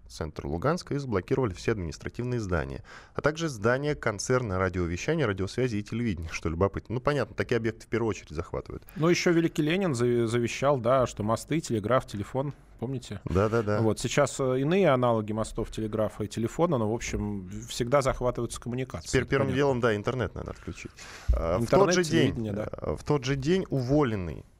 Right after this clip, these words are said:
Speaker 1: за день до этого глава М В Д Игорь Корнет на сайте ведомства выступил с видеообращением, в котором он развеял слухи о своей отставке, рассказав об украинских шпионах в окружении главы Л Н Р как раз. А,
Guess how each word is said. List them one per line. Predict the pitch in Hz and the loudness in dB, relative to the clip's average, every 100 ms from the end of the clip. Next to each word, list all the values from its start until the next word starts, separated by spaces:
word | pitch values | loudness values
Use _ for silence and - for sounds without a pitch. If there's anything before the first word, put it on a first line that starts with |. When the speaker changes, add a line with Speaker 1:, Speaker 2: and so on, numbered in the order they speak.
| - | -10
Speaker 1:
за | 78 92 113 | -2 2 2
день | 104 85 | 0 -6
до | 78 | 0
этого | 95 90 82 | 0 0 -2
глава | 82 95 104 104 - | 0 2 4 2 2
М | 113 | -2
В | 104 | -2
Д | 107 95 87 | 0 0 -2
Игорь | 104 90 - - | -2 -4 -4 -6
Корнет | - 98 113 135 | -6 -4 -4 -2
на | 104 87 80 | -2 -2 -2
сайте | - 87 - | -6 -6 -6
ведомства | - 123 139 - - | -6 -4 -4 -8 -8
выступил | 123 - - 110 | -8 -8 -4 -4
с | - | -2
видеообращением, | 110 127 120 139 - 104 87 | 0 2 2 -2 -2 -4 -4
в | - | 0
котором | - 123 104 | 2 2 0
он | 117 - - - - | -2 -6 -20 -20 -4
развеял | - 110 113 120 87 | 0 0 2 0 0
слухи | 85 117 120 - | -2 -2 -2 0
о | 92 | -4
своей | - 85 80 | -2 -4 -4
отставке, | - 139 175 - | -2 -2 0 -4
рассказав | 90 - 85 110 135 - | -6 -4 -2 0 0 -2
об | 110 | -4
украинских | 110 - 104 123 - 101 | -4 -2 -2 -2 -6 -8
шпионах | - 101 123 135 - | -6 -2 -2 -4 -8
в | |
окружении | 90 87 82 113 117 | -6 -4 0 -2 -2
главы | 87 82 95 - | -2 0 0 -2
Л | 95 | -2
Н | 98 98 | -2 -2
Р | 76 | -2
как | - - | -4 -6
раз. | - - - - - - - - | -8 -12 -16 -12 -10 -8 -10 -10
А, | - 82 90 | 0 4 4